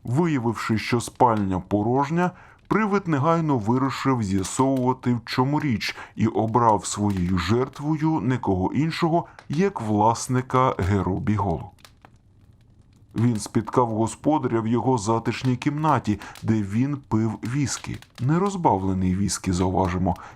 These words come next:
і тішився з того, що зумів перехитрити примарну даму. Так він блаженствував, і раптом волосся його стало вологим, волога в пляшці піднялася аж до шийки,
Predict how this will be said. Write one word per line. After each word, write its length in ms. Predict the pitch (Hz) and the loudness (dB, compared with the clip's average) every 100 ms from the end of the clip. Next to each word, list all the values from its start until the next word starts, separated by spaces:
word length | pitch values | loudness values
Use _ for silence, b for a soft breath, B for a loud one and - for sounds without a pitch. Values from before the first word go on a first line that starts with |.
| - | -2
і 200 | 147 135 | -2 0
тішився 600 | 135 117 - 87 - 90 | -2 -2 0 -4 -2 -4
з 140 | - | -4
того, 320 | - 143 180 175 B B | 0 0 2 -4 B B
що 220 | - 233 | -4 -2
зумів 380 | 196 202 202 196 | 0 2 2 2
перехитрити 920 | 147 135 - 107 - 107 120 - 123 | 0 0 -2 -4 -2 -2 -2 0 -4
примарну 800 | 110 123 123 113 92 87 90 98 | -2 -2 -2 -2 0 0 0 -2
даму. 340 | 98 87 78 - - _ - | 0 -2 -2 -12 -20 _ -10
Так 320 | - 139 - | 0 0 0
він 240 | 107 107 98 | -2 0 0
блаженствував, 1160 | 95 95 92 85 120 160 - 160 165 175 170 - B B | 0 0 -2 -2 -2 -2 -6 -4 0 0 -2 -6 B B
і 300 | 196 208 196 | 0 2 2
раптом 560 | 143 160 160 165 151 | 2 2 0 -2 -2
волосся 560 | 120 117 120 143 - 123 | 0 0 2 0 0 0
його 240 | 110 107 | 0 0
стало 420 | 113 - 110 104 101 | -2 0 0 2 0
вологим, 600 | 110 135 135 110 104 90 B B | 0 0 0 0 -2 -4 B B
волога 440 | 123 127 123 117 | 0 2 2 2
в 140 | 117 101 | 0 -2
пляшці 680 | - 113 131 139 - - 131 | -2 0 2 0 -2 -2 0
піднялася 800 | 123 110 110 117 123 117 127 | 0 0 2 4 2 2 0
аж 140 | 120 110 | 0 0
до 120 | 127 | -2
шийки, 540 | - 170 147 - 107 | -2 -2 -2 -2 -4